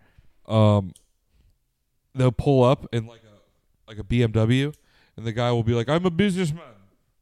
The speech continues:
and all of their fucking little, they'll get, pull up with a card. He's like, "I'm a businessman.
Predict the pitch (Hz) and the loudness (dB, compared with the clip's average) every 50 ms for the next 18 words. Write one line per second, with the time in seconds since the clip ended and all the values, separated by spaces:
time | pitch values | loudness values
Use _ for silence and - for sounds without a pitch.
0 | _ _ _ _ - 120 135 147 147 135 139 131 - - 139 135 - 135 135 127 | _ _ _ _ -14 -12 -8 -8 -4 -2 -2 -2 2 4 2 4 4 2 0 0
1 | 123 123 120 107 - _ _ _ _ _ _ _ _ _ _ _ _ - 110 127 | -2 -6 -8 -8 -10 _ _ _ _ _ _ _ _ _ _ _ _ -8 0 4
2 | 131 123 117 117 110 120 113 104 113 131 - - - 139 147 131 135 123 123 - | 4 6 6 4 2 0 -2 -2 -2 -6 -6 -4 -2 0 0 0 0 -2 -2 0
3 | 143 143 135 120 107 104 117 123 151 170 165 156 175 180 165 170 175 143 143 165 | 0 0 0 0 -2 -4 -4 -4 -4 -4 0 2 2 4 2 2 -2 -6 -6 -6
4 | 170 170 165 151 123 | -6 -4 -4 -6 -8